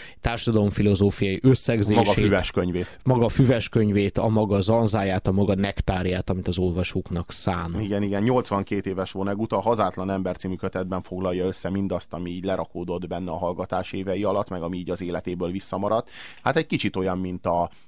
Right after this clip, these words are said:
Speaker 2: mint az őszi kék Aranynál, az Arany életműben. Tehát egy hosszú hallgatás szakít meg ezzel. És akkor ebből idéznék, csak azért, hogy lássátok, hogy, ö, hogy, ö, van a csávónak önkritikai érzéke is, hogy Amerika, mert hogy ő be-, ő ugyebár egy amerikai író,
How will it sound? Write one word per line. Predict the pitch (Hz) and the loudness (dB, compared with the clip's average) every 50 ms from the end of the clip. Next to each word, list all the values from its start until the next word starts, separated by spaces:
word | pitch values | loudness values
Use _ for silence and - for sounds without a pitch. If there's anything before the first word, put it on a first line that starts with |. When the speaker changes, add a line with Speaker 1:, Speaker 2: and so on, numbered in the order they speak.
| - | -10
Speaker 2:
mint | - 98 92 | -8 -6 -4
az | 101 90 | -2 -2
őszi | 98 92 85 - - 85 | -2 -2 -4 -4 -6 -8
kék | - - 67 60 - - - - - - - - | -8 -8 -10 -10 -10 -12 -16 -20 -20 -20 -14 -10
Aranynál, | - - 71 67 80 82 67 64 71 80 | -8 -6 -6 -4 -6 -6 -6 -4 -4 -2
az | 95 95 | -2 -2
Arany | 90 85 87 85 | -2 -4 -4 -4
életműben. | 78 69 71 76 - - 95 82 73 65 78 65 69 | -4 -4 -6 -6 -6 -6 -8 -8 -6 -6 -6 -6 -6
Tehát | - 78 73 | -6 -8 -8
egy | 95 - | -4 -2
hosszú | 127 127 - - 101 | -2 -2 -2 -2 0
hallgatás | 92 90 87 76 76 - 71 64 - | 0 0 0 0 -2 -4 -4 -4 -4
szakít | - - - - - 82 - | -6 -8 -8 -8 -10 -10 -8
meg | 80 69 62 | -8 -6 -4
ezzel. | 71 65 78 - - 57 50 55 - - - - - - - - - - | -4 -4 -4 -6 -6 -6 -6 -6 -8 -12 -18 -20 -20 -20 -20 -20 -20 -10
És | - - | -8 -6
akkor | 98 - 120 | 0 2 4
ebből | 127 120 101 101 98 | 4 4 4 2 0
idéznék, | 98 90 90 98 95 87 107 107 120 117 | 0 0 0 0 0 0 0 0 0 0
csak | - - - - | -2 -4 -4 -2
azért, | 95 92 98 95 | -2 -4 -4 -4
hogy | - 98 | -4 -4
lássátok, | 92 92 90 92 - - 90 - 95 90 - | -2 -2 -2 -2 -2 -4 -4 -2 -4 -6 -6
hogy, | - 98 92 90 95 | -4 -4 -2 -2 0
ö, | 95 95 92 92 - - - | 0 2 2 0 0 -2 -6
hogy, | - - 95 92 92 | -6 -6 -4 -2 -2
ö, | 95 95 95 92 92 92 | 0 0 0 0 0 0
van | 101 107 | 0 0
a | 101 90 | 0 -2
csávónak | - - 87 80 87 87 85 82 80 - | -2 -4 -4 -4 -4 -4 -4 -4 -4 -4
önkritikai | 87 85 95 92 92 85 85 - 85 85 | -6 -6 -6 -8 -8 -8 -6 -6 -4 -4
érzéke | 80 82 87 - 92 95 - - | -2 -2 -4 -4 -4 -6 -6 -6
is, | 90 90 | -6 -6
hogy | - 90 90 | -6 -4 -4
Amerika, | 92 92 90 90 92 - - 92 98 110 113 | -2 -2 -2 -4 -4 -4 -2 0 0 0 0
mert | 110 87 - | -2 -4 -6
hogy | - - 90 | -6 -4 -4
ő | 90 85 | -2 -2
be-, | 87 - - | -2 -4 -4
ő | - 90 87 76 90 | -4 -4 -4 -2 -2
ugyebár | 92 95 92 92 85 90 85 90 | -2 -2 -2 -2 -2 0 -2 0
egy | 92 98 | 0 0
amerikai | 95 92 85 87 85 - 76 69 76 | 0 -2 -2 -4 -6 -6 -8 -6 -6
író, | 78 76 78 92 107 113 135 | -6 -6 -4 -2 0 -2 -2